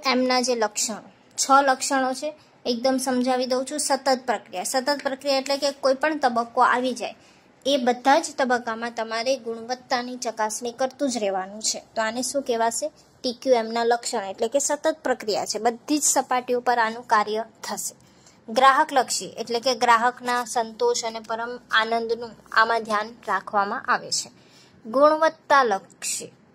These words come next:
એટલે કે શૂન્ય ખામી. ઓકે, લક્ષ્ય નથી, ગુણવત્તાલક્ષી છે. તો આમાં શું હોય છે? શૂન્ય ખામી. કોઈ પણ પ્રકારનું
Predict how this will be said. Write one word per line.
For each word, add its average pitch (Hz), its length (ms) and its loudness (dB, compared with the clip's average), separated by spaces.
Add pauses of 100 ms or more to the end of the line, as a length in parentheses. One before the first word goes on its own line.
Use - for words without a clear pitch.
(160)
એટલે 254 320 0
કે 339 180 -6 (360)
શૂન્ય 294 280 0
ખામી. 196 340 -4
ઓકે, 269 200 -4
લક્ષ્ય 240 420 2
નથી, 220 280 -6
ગુણવત્તાલક્ષી 220 880 -2
છે. - 160 -10 (460)
તો 254 60 2
આમાં 240 320 4
શું 311 160 -4
હોય 262 160 0
છે? 302 140 -6
શૂન્ય 320 420 -4
ખામી. 190 320 -4 (320)
કોઈ 302 220 4
પણ 311 360 2
પ્રકારનું 240 880 -2